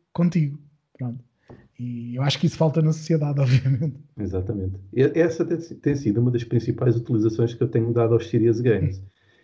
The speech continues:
Speaker 2: E eu normalmente, eh, ou seja, há um modelo, não é? Tem restrições, quer simular qualquer coisa, normalmente é sempre uma simulação de alguma coisa, nem que seja de um processo criativo.
Speaker 1: Uhum.
Speaker 2: E eu normalmente às pessoas digo sempre no final, "Vocês foram manipulados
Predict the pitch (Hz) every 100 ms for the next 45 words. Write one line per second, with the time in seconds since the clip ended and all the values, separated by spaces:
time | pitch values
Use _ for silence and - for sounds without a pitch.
0 | _ _ _ 117 104 113 156 165 147 135
1 | - - _ _ - - _ _ - 90
2 | 98 - - - 85 85 98 104 113 202
3 | 127 - - - _ - 120 - - -
4 | - 165 208 - 92 95 95 95 95 92
5 | 117 160 170 - 85 - - 87 92 92
6 | 98 92 92 95 92 95 104 127 139 -
7 | - - 101 98 90 90 92 - 92 -
8 | 107 113 131 - - - - 131 113 131
9 | 135 135 131 131 131 - 143 131 135 -
10 | 135 131 131 131 143 110 101 - - _
11 | _ - 156 175 - 165 156 156 156 170
12 | 139 110 - -